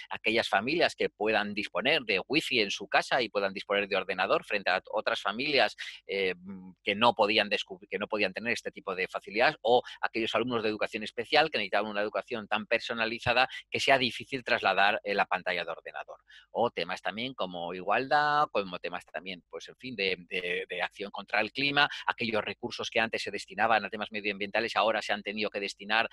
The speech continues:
urgentemente hacia temas de salud, con lo cual han podido verse también perjudicadas por, por, por, por alguno de estos aspectos. En cualquier caso, <laughs> y por centrar el tema, pero yo creo que era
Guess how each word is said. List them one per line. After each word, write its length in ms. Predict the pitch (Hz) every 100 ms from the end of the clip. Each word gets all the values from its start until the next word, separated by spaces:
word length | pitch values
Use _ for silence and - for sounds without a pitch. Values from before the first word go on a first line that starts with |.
| - -
urgentemente 720 | 143 - 120 117 113 117 113
hacia 200 | 104 101
temas 280 | 110 104 101
de 80 | 104
salud, 260 | 101 139
con 140 | - 110
lo 60 |
cual 160 | 107 98
han 100 | 90
podido 300 | 95 95 90
verse 220 | 95 -
también 260 | 87 85 82
perjudicadas 640 | - - 78 - 62 -
por, 220 | - 69 -
por, 140 | 64 62 -
por, 420 | 82 82 78 73 -
por 160 | 90
alguno 220 | 82 85
de 60 | 76
estos 200 | - -
aspectos. 500 | - - _ - - _ _ _ _ _ _ _ _ - - - - -
En 120 | 151
cualquier 280 | 147 139 156
caso, 320 | 107 - 113
<laughs> 0 |
y 60 | 117 - 127
por 180 | - 131
centrar 340 | 135 120 170 175
el 120 | 143
tema, 180 | 160 160
pero 140 | 135
yo 100 | 135
creo 100 | 135
que 60 |
era 100 | 131